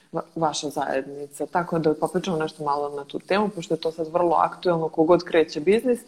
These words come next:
taj mora da formira zajednicu. I dosta se veliki pritisak zapravo stavlja na to, pa čisto da, eto, kao damo malo par nekih ideja našim gledalcima.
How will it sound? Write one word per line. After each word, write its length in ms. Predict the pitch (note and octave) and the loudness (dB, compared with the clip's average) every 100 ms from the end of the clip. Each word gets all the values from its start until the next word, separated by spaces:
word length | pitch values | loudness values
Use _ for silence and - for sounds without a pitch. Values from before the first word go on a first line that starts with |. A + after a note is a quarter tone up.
| - - _ | -20 -20 _
taj 120 | G3+ | 6
mora 200 | G3 F3 | 6 6
da 100 | D#3+ | 2
formira 380 | D#3 C#3+ C#3+ C#3+ | 0 -4 -4 -8
zajednicu. 520 | - - - - - - - _ | -8 -10 -10 -20 -20 -20 -20 _
I 140 | F3+ F3+ | 4 6
dosta 320 | F#3+ F#3+ F3+ | 6 4 2
se 120 | F3+ | 4
veliki 260 | F3+ F3 F3+ G3 | 6 6 4 4
pritisak 380 | A#3 F#3 E3+ D3+ | 4 2 -2 0
zapravo 360 | D#3 D3+ D#3 | 0 -2 -4
stavlja 340 | D#3 F3 E3 D#3 | 0 0 0 -2
na 140 | D#3 | -2
to, 360 | - G3+ C#4+ D4+ - - - - | 2 4 4 -2 -16 -20 -20 0
pa 120 | G#3+ G#3 | 4 6
čisto 340 | A#3+ A#3 A3 | 4 4 4
da, 180 | G3+ F#3 | 6 6
eto, 200 | F3+ F3+ | 4 -2
kao 220 | F3+ E3+ | 0 0
damo 260 | E3 D#3+ E3 | 0 -2 -2
malo 320 | D#3+ D#3 D#3 | -4 -4 -6
par 220 | E3+ D#3 | -4 -6
nekih 340 | D3 - D3+ | -6 -12 -12
ideja 320 | D#3 C#3 C3 C3+ | -6 -4 -4 -8
našim 280 | E3 - | -10 -10
gledalcima. 360 | C#3 - - | -8 -12 -14